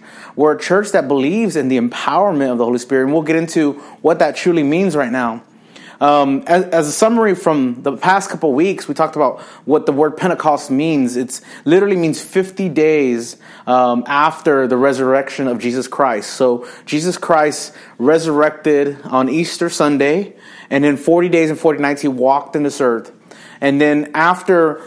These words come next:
he walked in this earth forty days and forty nights, and he did mir-, many miracles, John twenty-one says he did so many miracles that this, that this, that you can fill up, you know, this whole earth with all the stories of things he had done. And then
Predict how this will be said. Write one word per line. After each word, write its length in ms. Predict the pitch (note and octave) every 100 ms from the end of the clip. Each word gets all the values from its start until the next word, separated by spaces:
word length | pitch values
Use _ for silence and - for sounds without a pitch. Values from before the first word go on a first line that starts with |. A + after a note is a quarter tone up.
| -
he 160 | F3
walked 320 | C#3+ D3 D#3
in 60 | E3
this 140 | D3+
earth 120 | D3+ -
forty 280 | E3 D#3
days 120 | D3+ C#3+
and 100 | C3
forty 200 | D3 C3+
nights, 380 | D3 D#3+ D#3+
and 80 | C#3+
he 60 | B2
did 180 | B2+ C3+
mir-, 320 | C#3 D3 D#3
many 180 | C#3+ C#3+
miracles, 560 | C#3 F#3 F#3 F3+ D#3+
John 240 | A#2+ C3+ C3+
twenty-one 360 | - C#3+ C#3+
says 220 | C#3+ D3+ C#3
he 80 |
did 120 | D3 C3+
so 120 | D3+
many 120 | D#3
miracles 520 | D3 D3+ D#3 D#3+ D3 - - -
that 200 | C#3 C3
this, 320 | E3 D#3 - - -
that 180 | - C3+
this, 200 | E3 D3+
that 180 | D3+ D3+
you 140 | D#3+
can 400 | E3 E3 C3+ C3
fill 280 | - - F3+
up, 360 | E3+ - - D3
you 100 | D3
know, 320 | C#3 C#3 - -
this 280 | B2+ D#3+
whole 240 | - F3+ D#3
earth 360 | D#3+ F#3 F#3+ -
with 120 | C3
all 180 | C3+ E3
the 80 |
stories 440 | - - F3+ F#3 C#3+
of 160 | B2
things 220 | - D#3+ D#3+
he 100 | C#3+
had 120 | A#2
done. 480 | D#3+ G3+ F3 A#2 - - _ - - - - - _ _ _
And 140 | E3+
then 340 | G3 G#3 -